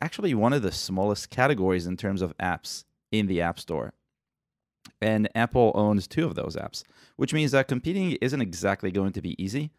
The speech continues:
but with such growth for the one thing that matters, revenue,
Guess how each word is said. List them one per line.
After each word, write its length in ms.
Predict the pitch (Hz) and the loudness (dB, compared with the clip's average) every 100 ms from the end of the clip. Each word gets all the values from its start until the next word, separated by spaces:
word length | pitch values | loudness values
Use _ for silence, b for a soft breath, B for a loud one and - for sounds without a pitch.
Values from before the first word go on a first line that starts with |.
| _ _ - | _ _ 0
but 220 | 110 107 - | 2 2 2
with 260 | 104 101 | 2 2
such 400 | - 113 107 92 | 0 -2 -2 -6
growth 460 | 82 87 107 - - - | -2 0 0 -4 -16 -4
for 140 | 98 | -2
the 140 | 90 | 0
one 260 | 87 95 110 | 0 2 2
thing 240 | 104 107 | 0 0
that 160 | 95 85 | 0 2
matters, 320 | 87 90 92 | 2 0 0
revenue, 380 | 90 98 127 | 0 0 -2